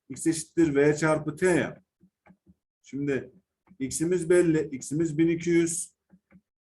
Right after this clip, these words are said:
Hızımız X'i birbirine doğru gittiği için altmış çarpı T. Buradan bin iki yüz altmışa bölünce yirmi dakika. Yani yirmi dakikada bir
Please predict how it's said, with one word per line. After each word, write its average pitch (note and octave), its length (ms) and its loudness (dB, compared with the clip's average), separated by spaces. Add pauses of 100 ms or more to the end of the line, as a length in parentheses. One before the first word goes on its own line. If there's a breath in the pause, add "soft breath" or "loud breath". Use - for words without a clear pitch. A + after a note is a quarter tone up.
(220)
Hızımız C#3+ 380 -2
X'i E3 260 -4
birbirine F3 360 2
doğru E3+ 220 0
gittiği E3 240 2
için E3 280 -8
altmış E3+ 640 -4
çarpı C3+ 520 -2
T. C#3+ 400 0 (360)
Buradan E3 340 0
bin D#3+ 100 2
iki E3 180 -2
yüz F3 120 0
altmışa D#3+ 420 -4
bölünce E3+ 640 0 (220)
yirmi E3 340 0
dakika. G#2 500 -4 (200)
Yani D3 340 -2
yirmi F3 320 0
dakikada C#3+ 760 -2
bir F#3+ 400 0